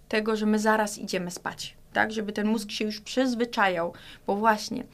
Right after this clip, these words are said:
bo często nam się wydaje, że depresja to jest choroba tylko mózgu, ale nasze ciało też choruje. Wszystko zaczyna chorować, tak? Więc dlatego też się pojawiają też, e, psychosomatyczne,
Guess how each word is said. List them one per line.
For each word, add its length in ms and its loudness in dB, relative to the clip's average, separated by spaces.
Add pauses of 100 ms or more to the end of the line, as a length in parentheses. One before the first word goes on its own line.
(180)
bo 60 -8
często 260 -4
nam 160 0
się 120 -8
wydaje, 540 2
że 140 -6
depresja 540 -2
to 100 -4
jest 220 -4
choroba 520 4
tylko 400 -2
mózgu, 520 -2 (680)
ale 200 2
nasze 240 -2
ciało 320 0
też 200 -14
choruje. 380 -8 (600)
Wszystko 420 -6
zaczyna 360 -10
chorować, 560 -6
tak? 300 -2 (280)
Więc 120 -2
dlatego 380 2
też 160 -4
się 120 -4
pojawiają 720 2
też, 440 -2
e, 520 -2
psychosomatyczne, 960 -8